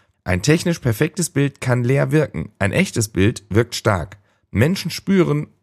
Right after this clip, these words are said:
ob etwas echt ist. Und genau das macht den Unterschied. Du siehst also, ein starkes Bild zeigt nicht nur etwas, es erzählt etwas. Durch Emotion, durch Kontext, durch Details und durch den richtigen Moment.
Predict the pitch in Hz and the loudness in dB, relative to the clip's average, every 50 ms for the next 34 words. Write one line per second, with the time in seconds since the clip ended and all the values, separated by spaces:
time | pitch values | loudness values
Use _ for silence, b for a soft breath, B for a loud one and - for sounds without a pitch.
0 | _ - 127 - - 127 117 - 120 117 - - - 139 131 - - - - - | _ -2 -2 0 0 -4 0 0 -2 -2 -2 -2 -2 -2 -2 -2 -6 -10 -10 -8
1 | - - - - - _ _ _ _ _ _ - 98 92 - 101 98 95 95 92 | -8 -8 -10 -12 -18 _ _ _ _ _ _ -2 0 2 2 2 2 2 2 2
2 | 104 110 131 - - 127 127 120 - 135 127 78 90 85 82 82 - - - 53 | 0 0 0 -2 -2 -2 -2 -2 -2 -4 -2 -2 -2 -2 -2 -4 -4 -6 -8 -8
3 | - - - _ _ _ _ _ _ _ _ 104 101 104 156 208 214 - - 113 | -8 -10 -14 _ _ _ _ _ _ _ _ 2 2 4 4 0 0 0 0 0
4 | 110 110 117 135 135 - - 117 110 104 - - 151 190 208 - 165 - - 135 | 2 2 0 -2 -4 -2 -2 -2 -2 -2 -2 0 0 0 0 -2 -4 -2 -2 -2
5 | 135 135 135 - - 143 147 143 - - 110 98 - - 90 76 - 85 - - | -2 -2 -2 -4 -2 -2 -2 -4 -4 -4 -6 -4 -2 -2 -2 -2 -2 -4 -4 -8
6 | 58 52 - - - _ _ - 98 101 - 107 104 - - - 147 151 147 - | -10 -8 -10 -12 -14 _ _ -4 -4 -2 0 -2 -2 -2 -2 -2 -2 -2 -4 -4
7 | - 95 95 - - 57 55 - - - _ 95 98 95 - 107 104 101 95 - | -6 -6 -6 -6 -10 -10 -8 -10 -12 -8 _ -2 -2 0 2 2 2 2 2 2
8 | - 139 143 156 180 190 196 190 _ - 98 92 - - - 127 139 143 - 139 | 0 0 2 2 2 0 -2 -4 _ -4 -4 -4 -4 0 0 0 0 0 -2 -2
9 | 135 - - - _ _ 113 113 107 113 113 107 - 110 110 104 90 78 - - | -2 -4 -8 -14 _ _ -2 -2 0 0 -2 -2 0 0 0 0 0 -2 -6 -10
10 | - - 95 92 101 117 107 - 113 104 101 135 135 - 139 131 139 131 127 131 | -6 -4 -4 0 0 0 0 2 0 0 0 0 -2 -2 -4 -2 -2 -2 -2 0
11 | 139 135 113 82 - - | 0 0 -2 -2 -6 -10